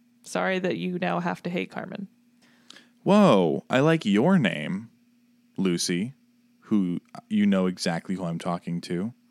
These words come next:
Speaker 2: I just don't like their name, Lucy. We know those other Lucys, right? Those Lucys suck. You, on the other hand, Lucy, you're great.
Speaker 1: Okay.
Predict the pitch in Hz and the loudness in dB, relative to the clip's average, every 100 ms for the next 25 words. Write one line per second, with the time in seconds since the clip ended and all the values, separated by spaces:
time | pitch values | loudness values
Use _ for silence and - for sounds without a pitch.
0 | _ _ - - - 110 113 139 - 104 | _ _ -20 -20 -8 -6 -2 -4 -2 -4
1 | 95 90 98 95 95 95 78 60 62 60 | -6 -10 -4 0 0 0 -2 -8 -10 -10
2 | - - 58 78 92 87 67 64 55 62 | -8 -10 -8 -6 -4 -4 -6 -6 -8 -8
3 | 62 64 - 62 - 69 64 62 - - | -8 -8 -8 -10 -8 -6 -6 -10 -14 -20
4 | - - 85 80 76 - - - - - | -10 -4 -4 -4 -10 -10 -10 -10 -10 -8
5 | - 67 - - - 135 196 151 - 90 | -6 -6 -8 -16 -10 0 2 2 -2 -6
6 | 76 - 67 - - - - - - _ | -8 -8 -8 -8 -8 -8 -10 -12 -16 _
7 | _ _ _ _ _ - 302 | _ _ _ _ _ -8 -6